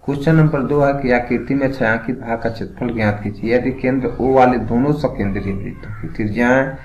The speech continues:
सात centimeter और चौदह centimeter है तथा कोण एओसी चालीस डिग्री है। यहाँ देखिए, वृत्त का केंद्र O है और दो सकेंद्रीय वृत्त हैं, एक छो-, अंदर वाला वृत्त और एक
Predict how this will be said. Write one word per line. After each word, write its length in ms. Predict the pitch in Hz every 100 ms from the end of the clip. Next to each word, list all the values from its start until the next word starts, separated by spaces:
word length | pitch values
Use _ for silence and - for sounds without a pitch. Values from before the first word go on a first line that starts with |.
| - - -
सात 360 | - 147 147 143
centimeter 420 | 131 120 123 120
और 160 | 127 123
चौदह 280 | 110 110 127
centimeter 580 | - 110 110 107 113 110
है 200 | 110 113 - - - -
तथा 160 | - 120
कोण 260 | - 127 -
एओसी 500 | 139 - 123 113 - 110
चालीस 320 | 107 - 101
डिग्री 340 | 107 87 85
है। 220 | 104 - - - - - -
यहाँ 240 | 131 131
देखिए, 280 | 123 120 151
वृत्त 260 | 123 131 131
का 80 | 127
केंद्र 300 | - 123 120
O 260 | 123 131 131
है 180 | 117 107
और 220 | 107 110
दो 200 | 110 123
सकेंद्रीय 540 | 117 107 - 98 98 95
वृत्त 360 | - - - -
हैं, 160 | - - - - - - -
एक 180 | 104 -
छो-, 140 | -
अंदर 280 | 98 110 131
वाला 220 | 135 139
वृत्त 340 | 127 143 156 135
और 140 | 120
एक 300 | 131 156 -